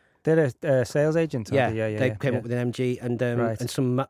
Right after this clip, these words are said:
Speaker 2: investors that thought the film had to get made. Some mad investors.
Speaker 1: Oh
Speaker 2: They've all
Speaker 1: my
Speaker 2: made the
Speaker 1: God.
Speaker 2: money back, but they, yeah.
Speaker 1: Yeah.
Speaker 2: And it went f-, with, ideally it was gonna be three mil, but it was under two in the end.
Speaker 1: Right.
Speaker 2: Um,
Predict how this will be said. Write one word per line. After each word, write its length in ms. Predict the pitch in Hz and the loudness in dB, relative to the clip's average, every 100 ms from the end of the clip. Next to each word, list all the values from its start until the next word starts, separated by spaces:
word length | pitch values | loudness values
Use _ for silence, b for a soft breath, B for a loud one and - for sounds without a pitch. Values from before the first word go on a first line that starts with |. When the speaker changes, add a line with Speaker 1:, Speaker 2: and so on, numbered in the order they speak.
| - | -2
Speaker 2:
investors 460 | 127 147 - 117 | -2 -2 -4 -10
that 140 | 113 - | -10 -8
thought 280 | - 120 | -4 -4
the 60 | 107 | -4
film 180 | 123 117 | -4 -4
had 140 | 113 | -4
to 60 | - | -8
get 100 | - | -12
made. 280 | 120 131 - _ | -8 -8 -10 _
Some 200 | - 120 | -14 -8
mad 140 | 110 | -6
investors. 420 | 110 113 - - | -6 -6 -12 -12
Speaker 1:
Oh 40 | 107 | -6
Speaker 2:
They've 100 | 107 | 2
all 80 | 175 | 2
Speaker 1:
my 60 | 160 | 2
Speaker 2:
made 60 | |
the 60 | 113 | -2
Speaker 1:
God. 40 | 135 | -4
Speaker 2:
money 100 | 131 | -4
back, 140 | 98 120 | -6 -14
but 140 | 127 | -8
they, 100 | 135 - | -8 -2
yeah. 160 | 139 139 | -2 0
Speaker 1:
Yeah. 180 | 120 131 b b b b b - | -2 -4 b b b b b -6
Speaker 2:
And 60 | |
it 40 | 135 | -2
went 160 | 139 | -2
f-, 140 | 120 - | -2 -8
with, 160 | 147 127 _ - | -6 -6 _ -4
ideally 280 | 127 139 135 | -2 0 0
it 20 | |
was 80 | 113 | -2
gonna 100 | 120 | -6
be 60 | 107 | -6
three 240 | - 123 | -4 -4
mil, 200 | 113 110 | -2 -4
but 160 | 107 104 | -6 -12
it 60 | |
was 120 | 110 113 | -10 -8
under 160 | 110 | -8
two 300 | - 113 110 - - | -8 -8 -10 -12 -12
in 60 | |
the 80 | 107 | -10
end. 180 | 107 110 - | -8 -10 -8
Speaker 1:
Right. 300 | 110 110 107 - | -4 -4 -6 -8
Speaker 2:
Um, 400 | 113 110 110 | -4 -2 -2